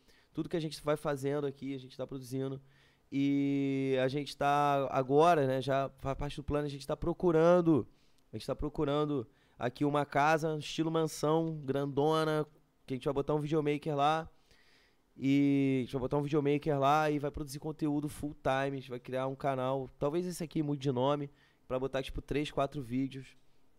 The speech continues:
no, no YouTube, entendeu? Tudo de S E O com esse conteúdo que a gente tá passando aqui.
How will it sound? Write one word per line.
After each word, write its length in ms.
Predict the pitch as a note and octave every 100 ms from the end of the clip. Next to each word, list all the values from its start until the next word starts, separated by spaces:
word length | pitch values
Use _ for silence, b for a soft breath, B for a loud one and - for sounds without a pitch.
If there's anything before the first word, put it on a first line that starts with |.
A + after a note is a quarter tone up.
| _ _ _ _ _ _ -
no, 320 | B2 C3 B2+
no 100 | C3
YouTube, 440 | C3+ C3 C3 C3 B2+
entendeu? 320 | B2+ B2 C3
Tudo 160 | C#3
de 100 | B2+
S 180 | C#3 C3+
E 40 | C#3
O 60 |
com 120 | C#3 C#3+
esse 160 | C#3+
conteúdo 360 | D#3+ D3+ D3 C#3+
que 80 | D3+
a 20 |
gente 100 | -
tá 80 | D3+
passando 320 | D3 - C#3
aqui. 280 | D#3 A2+